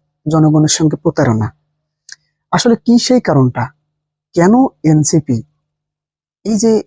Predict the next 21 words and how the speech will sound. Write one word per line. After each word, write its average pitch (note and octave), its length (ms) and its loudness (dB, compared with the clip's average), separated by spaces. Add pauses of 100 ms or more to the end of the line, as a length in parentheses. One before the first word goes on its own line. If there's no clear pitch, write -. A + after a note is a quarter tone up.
(140)
জামাতের G3+ 440 2
বিরুদ্ধে F3 320 0
কেন E3+ 240 0 (200)
এভাবে F#3 360 2
উঠে E3 220 0
পড়ে D3+ 200 0
লেগেছিল? B2+ 480 -2 (840)
এর F#3+ 120 0 (100)
কারণ E3+ 300 2
কিন্তু D#3+ 280 0
একটাই, A#2+ 360 -4 (760)
আপনিও, E3+ 560 -2
আহ, B2+ 200 0 (300)
একটু F3 180 -4
ভেবে D#3+ 240 2
দেখেন। D#3 260 0
এর F3+ 200 -4
কারণটা F#3+ 400 0
হইতেছে A3 500 0 (120)
শাপলা D#3 520 -2
প্রতীক। - 300 -12